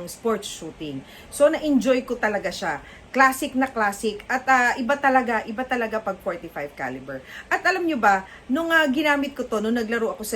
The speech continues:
U S nun, ah, actually, nagulat ako. After ko mag-shoot dun sa isang stage, ah, akala ko, kaya ko tinatawag ng R O S, baka may mali or may miss or may something, ganyan. Tinawag niya ako, "Hey," sabi niya ganun, "ah, what are you using?"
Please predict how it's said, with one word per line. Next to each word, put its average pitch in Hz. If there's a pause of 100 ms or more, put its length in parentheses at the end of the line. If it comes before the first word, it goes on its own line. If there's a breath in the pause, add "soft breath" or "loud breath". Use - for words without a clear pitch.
U 180
S 165
nun, 147 (480 loud breath)
ah, 254
actually, 320
nagulat 269
ako. 202
After 247
ko 370
mag-shoot 320
dun 262
sa 277
isang 247
stage, 160 (420 loud breath)
ah, 233
akala 277
ko, 254
kaya 247
ko 269
tinatawag 233
ng 233
R 196
O -
S, 196
baka 196
may 185
mali 262
or 220
may 208
miss 302
or 214
may 202
something, 277
ganyan. 233 (340 loud breath)
Tinawag 339
niya 233
ako, 226
"Hey," 311
sabi 196
niya 220
ganun, 220 (480 loud breath)
"ah, 269
what 466
are 480
you 320
using?" 262